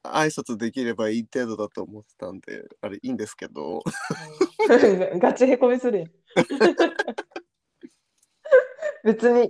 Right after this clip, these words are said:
Speaker 2: いんだもん、みたいな。
Speaker 1: うん、でもなんかすごい、その東山動物園、他にも、ない、イケメンすぎる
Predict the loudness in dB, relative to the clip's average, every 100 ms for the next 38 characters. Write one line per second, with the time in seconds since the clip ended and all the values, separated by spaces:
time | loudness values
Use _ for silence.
0 | 2 2 6 4 4 -2 -4 -8 -10 -14
1 | _ _ _ -10 -8 -2 -2 -2 -6 -8
2 | -10 -2 2 2 -2 _ _ _ _ _
3 | _ _ _ _ _ _ -10 -8 -6 -4
4 | -4 -2 -2 -2 -2 -2 -2 -4 -8 -6
5 | -4 -6 -10 -8 -6 -4 -6 -6 -10 -16
6 | _ _ _ _ _ _ _ _ _ -14
7 | -12 -14 -10 -10 -4 -4 -2 -4 -6 -14
8 | _ _ _ _ _ _ _ _ _ _
9 | _ -14 -12 -10 -8 -8 -8